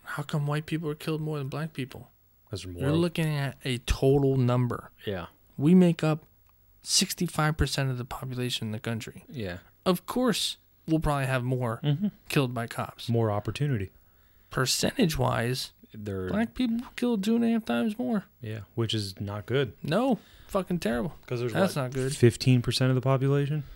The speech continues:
Speaker 2: is African American?
Speaker 1: Thirteen.
Speaker 2: Thirteen?
Speaker 1: I
Speaker 2: So
Speaker 1: believe
Speaker 2: th-
Speaker 1: officially.
Speaker 2: So thirteen percent of the population is African American, and they get killed
Speaker 1: Two and a half times more.
Speaker 2: likely, they're more likely to be killed two and a half times more than white people. And white people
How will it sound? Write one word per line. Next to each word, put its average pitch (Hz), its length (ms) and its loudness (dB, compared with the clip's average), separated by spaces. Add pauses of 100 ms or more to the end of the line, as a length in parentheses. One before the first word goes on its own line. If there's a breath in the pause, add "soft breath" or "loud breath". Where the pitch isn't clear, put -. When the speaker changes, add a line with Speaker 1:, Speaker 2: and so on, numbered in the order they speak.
(140)
Speaker 2:
is 131 200 2
African 135 340 2
American? 156 420 4
Speaker 1:
Thirteen. 165 40 -6 (100)
Speaker 2:
Thirteen? 127 380 2 (400 loud breath)
Speaker 1:
I 139 40 -8
Speaker 2:
So 135 60 -6
Speaker 1:
believe 147 180 2
Speaker 2:
th- 127 120 -6
Speaker 1:
officially. 147 560 -4 (120)
Speaker 2:
So 113 240 0
thirteen 127 440 4
percent 120 220 2
of 113 60 2
the 110 60 0
population 104 580 0
is 95 80 -4
African 98 380 -6
American, 92 520 -6
and 104 160 -4
they 101 140 -2
get 101 240 -6
killed 98 400 -2
Speaker 1:
Two 170 120 2
and 143 80 2
a 127 40 2
half 120 120 -2
times 113 240 -12
more. 110 100 -6
Speaker 2:
likely, 120 540 6
they're 120 320 0
more 127 220 8
likely 120 360 6
to 101 60 2
be 92 140 -6
killed 90 360 -8
two 107 160 -4
and 98 80 -4
a - 20 -6
half 98 120 -6
times 92 240 -8
more 87 280 -8
than 85 180 -10
white 87 220 -6
people. 90 280 -8
And 104 180 -6
white 107 200 0
people 98 400 -4